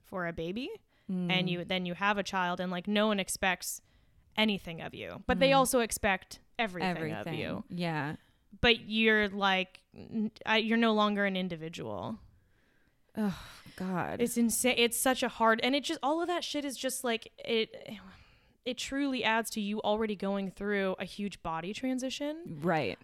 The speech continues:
Speaker 1: Um, already feeling like, "Oh, I am a milk farm. Like, I,
Speaker 2: Mm-hmm.
Speaker 1: I am a dairy cow." Um,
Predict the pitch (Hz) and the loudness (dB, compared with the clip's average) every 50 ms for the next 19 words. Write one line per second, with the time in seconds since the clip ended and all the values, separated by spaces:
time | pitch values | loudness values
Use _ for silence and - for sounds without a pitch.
0 | - 190 196 - - 220 220 214 208 208 202 202 202 202 - - 226 240 240 226 | -14 -16 -6 2 4 6 8 8 6 4 2 0 -4 -6 -4 2 4 4 4 4
1 | 202 196 190 185 196 185 - - 208 202 196 196 190 196 196 208 - - 285 269 | 2 0 0 0 0 -2 -2 -2 -2 -2 -2 -2 -2 -2 -2 -2 0 2 4 4
2 | 226 202 190 - 185 202 202 208 208 202 202 196 196 190 - - - 196 190 185 | 4 4 4 4 4 4 4 4 4 2 2 0 -4 -6 -8 -8 -6 -4 -4 -4
3 | 180 180 - 196 202 190 160 - - - - - - 76 - 208 - _ - - | -4 -6 -6 -6 -4 -4 -6 -8 -12 -12 -12 -12 -12 -12 -14 -16 -16 _ -4 4
4 | - 214 196 202 202 202 202 196 196 180 170 180 190 196 196 196 185 180 170 156 | 6 6 8 8 8 8 6 6 4 2 0 0 0 0 0 -2 -4 -6 -6 -10
5 | - 175 180 120 101 92 - 202 - - - - - - _ _ - 226 226 220 | -10 -10 -10 -8 -6 -6 -6 -8 -8 -12 -20 -20 -20 -20 _ _ 2 6 8 8
6 | 220 214 208 202 196 196 190 | 8 8 6 4 0 -2 -4